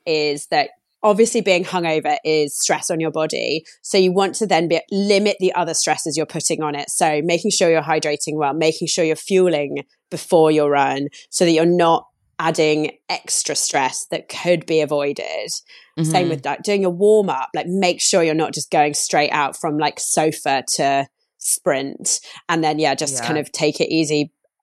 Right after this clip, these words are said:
Speaker 1: Often our heart rate is higher 'cause we're dehydrated, we haven't slept well. So maybe just thinking about using a heart rate based effort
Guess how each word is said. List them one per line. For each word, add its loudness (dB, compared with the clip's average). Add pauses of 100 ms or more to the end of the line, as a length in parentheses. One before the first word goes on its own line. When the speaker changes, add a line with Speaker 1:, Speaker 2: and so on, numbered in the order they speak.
Speaker 1:
Often 2
our 4
heart 2
rate 0
is -4
higher 2
'cause -8
we're 0
dehydrated, -2
we -4
haven't -10
slept -4
well. 2 (360)
So -2
maybe 2
just -4
thinking -4
about -2
using 0
a -8
heart 2
rate 0
based -2
effort -2